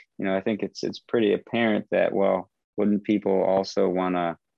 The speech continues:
showcase beautiful images that they love?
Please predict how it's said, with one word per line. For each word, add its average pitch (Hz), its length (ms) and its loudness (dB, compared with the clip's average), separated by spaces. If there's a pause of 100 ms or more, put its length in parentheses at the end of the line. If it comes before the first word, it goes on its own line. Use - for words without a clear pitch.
(240)
showcase 92 720 0 (100)
beautiful 92 760 0
images 139 580 2 (380)
that 104 160 0
they 113 100 6
love? 123 380 4